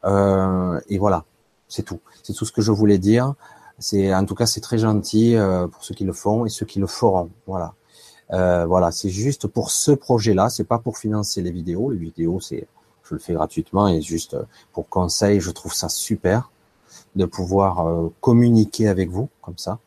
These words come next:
C'est génial parce que ça me permet d'avoir un échange et,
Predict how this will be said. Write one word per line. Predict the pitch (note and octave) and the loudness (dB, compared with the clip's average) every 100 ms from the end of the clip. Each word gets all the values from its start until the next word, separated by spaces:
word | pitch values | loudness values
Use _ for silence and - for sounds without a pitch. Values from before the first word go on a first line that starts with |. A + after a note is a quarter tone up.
| _ _ _ _ _ | _ _ _ _ _
C'est | - - | -8 -6
génial | E2+ G2 F#2+ F#2+ B2 C3+ | -4 -2 0 2 2 0
parce | G2 - | -2 -2
que | - | -4
ça | G2 G#2+ | -2 0
me | G#2 | 2
permet | A2 G#2 A#2+ | 2 2 2
d'avoir | G#2 F#2 F2 | 2 0 0
un | F2 G2 | 0 0
échange | A2+ - A#2+ B2+ A2 | 0 0 0 2 0
et, | E2+ F2 | -2 -4